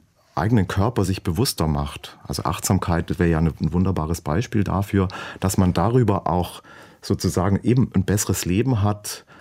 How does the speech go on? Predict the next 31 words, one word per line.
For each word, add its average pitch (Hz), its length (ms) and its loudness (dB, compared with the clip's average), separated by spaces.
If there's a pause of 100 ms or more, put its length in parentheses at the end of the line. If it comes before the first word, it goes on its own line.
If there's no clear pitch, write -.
(180)
wieder 101 200 4
zu - 120 -2
sich 101 260 0
finden 107 360 2
kann, 95 360 2
diese 92 300 0
Entfremdung, 95 800 2
die 87 140 -2
wahrgenommen 98 580 0
wird, 92 180 -2
auflösen 78 500 -4
kann. 78 240 -4 (240)
Und 92 140 2
wir 113 120 4
schauen 110 300 2
uns 95 160 2
eben 101 200 2
genau 92 260 -2
an, 104 140 0
welche 98 200 -2
Versprechen 107 600 -2
werden 113 240 0
dabei 101 280 -2
artikuliert, 101 760 -2 (500)
wie 101 480 4
versuchen 101 460 2
Menschen, 92 360 2
das 87 220 -4
in - 180 0
ihre - 300 -2
Alltagswelten 92 880 0